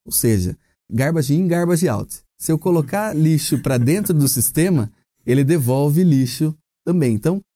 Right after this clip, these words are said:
se ao longo do mês, né, vamos pegar aí um mês de produção, eu registrar de qualquer maneira os meus consumos de materiais, então eu tô, ao longo do mês, enchendo de porcaria as informações do meu sistema.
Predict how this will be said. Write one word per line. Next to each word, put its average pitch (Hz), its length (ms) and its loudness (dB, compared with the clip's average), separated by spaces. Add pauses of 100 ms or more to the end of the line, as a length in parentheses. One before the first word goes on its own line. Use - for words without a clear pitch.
(240)
se - 220 -2
ao 190 100 2
longo 220 320 2
do 233 120 0
mês, 143 480 0
né, 123 160 -6
vamos 123 200 -4
pegar 131 260 -2
aí 123 80 0
um 123 60 2
mês 127 240 2
de 135 120 0
produção, 135 600 -4 (440)
eu 127 160 2
registrar 139 580 0
de 135 140 0
qualquer 139 360 -4
maneira 120 560 0 (400)
os 110 160 -2
meus 120 220 0
consumos 139 540 0
de 123 60 2
materiais, 110 760 -2 (320)
então 117 220 0
eu 127 80 0
tô, 139 280 -2 (440)
ao 110 100 -2
longo 143 220 2
do 139 100 2
mês, 135 420 0 (140)
enchendo 147 480 -2
de 220 80 0
porcaria 170 680 0 (560)
as 117 140 -2
informações 135 560 0
do 143 80 2
meu 143 100 2
sistema. 120 540 -2